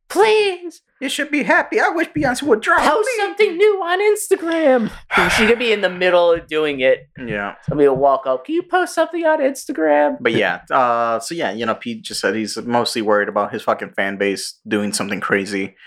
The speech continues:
Speaker 2: Um, he reactivated his fucking Instagram, changed it to Skeet, and then when he was getting shit over, he deactivated it again.
Speaker 1: Oh, yeah.
Speaker 2: Um, and yeah, like I was telling you guys earlier, I'm like, I can't be a fucking celebrity. I, I do stupid shit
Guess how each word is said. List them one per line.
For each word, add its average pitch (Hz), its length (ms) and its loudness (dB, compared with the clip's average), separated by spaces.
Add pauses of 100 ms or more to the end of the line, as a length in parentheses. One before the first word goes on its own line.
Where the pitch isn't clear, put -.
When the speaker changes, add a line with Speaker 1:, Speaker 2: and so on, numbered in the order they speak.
(520)
Speaker 2:
Um, 110 1080 -4
he 127 260 2
reactivated 113 720 0
his 110 120 -14
fucking 107 540 -4
Instagram, 110 600 -2 (840)
changed 131 260 0
it 113 80 -12
to - 100 -8
Skeet, - 460 -6 (480)
and 107 160 0
then 107 160 2
when 107 100 -2
he 120 80 -2
was 113 160 -4
getting 110 180 0
shit 127 240 -2
over, 110 280 2
he 113 120 -8
deactivated 107 720 -2
it 107 140 -8
again. 107 300 -2 (400)
Speaker 1:
Oh, 139 200 4
yeah. 107 540 0
Speaker 2:
Um, 110 720 -2 (580)
and 131 160 0
yeah, 151 160 4
like 113 180 -6
I 123 40 0
was 117 140 -8
telling 120 220 -4
you 113 80 -6
guys 107 220 0
earlier, 120 320 2
I'm 104 100 -4
like, 95 160 -10
I 120 60 -6
can't - 240 -14
be - 100 -16
a - 60 -16
fucking - 260 -18
celebrity. - 440 -10
I, - 260 0
I - 20 -8
do 87 260 -14
stupid - 520 -8
shit 107 300 0